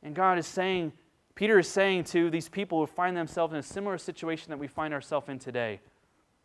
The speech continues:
God, in His fatherly love, is not only present with you,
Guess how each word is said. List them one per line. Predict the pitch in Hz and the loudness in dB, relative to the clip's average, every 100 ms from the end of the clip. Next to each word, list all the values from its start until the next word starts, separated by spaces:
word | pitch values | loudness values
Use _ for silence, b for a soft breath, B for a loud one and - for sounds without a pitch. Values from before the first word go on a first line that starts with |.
| _ _ _ _ _ _ _ | _ _ _ _ _ _ _
God, | 151 156 156 135 - _ _ _ - | 0 4 4 2 -8 _ _ _ -10
in | 139 | -6
His | 123 | -6
fatherly | - - 147 165 165 151 | -8 -6 0 0 0 -4
love, | 135 110 95 90 _ _ _ _ _ _ _ _ _ | -4 -4 -4 -12 _ _ _ _ _ _ _ _ _
is | 131 131 | -8 -2
not | 147 | -2
only | 143 123 | -2 -6
present | - 151 156 156 | 0 0 0 -4
with | 147 143 156 | -6 -6 -8
you, | 139 143 | -10 -10